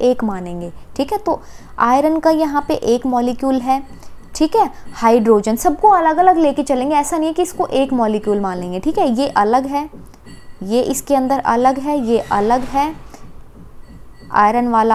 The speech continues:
अलग है, ऑक्सीजन वाला अलग है, हाइड्रोजन वाला अलग है, ठीक है? हाइड्रोजन के आगे दो लिखा है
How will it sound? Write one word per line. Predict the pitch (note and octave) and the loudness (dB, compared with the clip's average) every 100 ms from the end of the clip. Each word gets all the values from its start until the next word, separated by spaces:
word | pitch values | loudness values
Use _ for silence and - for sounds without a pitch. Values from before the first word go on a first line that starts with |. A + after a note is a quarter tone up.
| - | 2
अलग | G#3 A3 B3+ | 0 2 2
है, | B3 C#4 - | 0 -4 0
ऑक्सीजन | G#3 - - G#3+ A3 | 0 -2 -8 -4 -2
वाला | G#3+ G#3 - | 0 0 0
अलग | A3 A3 A#3 | 0 0 -2
है, | A#3+ C4+ | -2 -6
हाइड्रोजन | A#3 G3+ G3 G3 G3+ G3+ | -2 -4 -2 -4 -4 -4
वाला | F#3+ G3+ - | -4 -4 -4
अलग | G3+ F#3 F3 | -4 -6 -8
है, | F3 | -6
ठीक | D4+ E4 | -4 0
है? | G#4 - - - | 0 -2 -18 -10
हाइड्रोजन | - A3 A#3 C4 C#4 D#4 | 2 2 4 2 4 2
के | D#4+ | 2
आगे | D#4 D4 D#4 | 2 2 2
दो | B3+ D#4 | 4 6
लिखा | E4+ - E4+ | 4 2 2
है | E4 | 4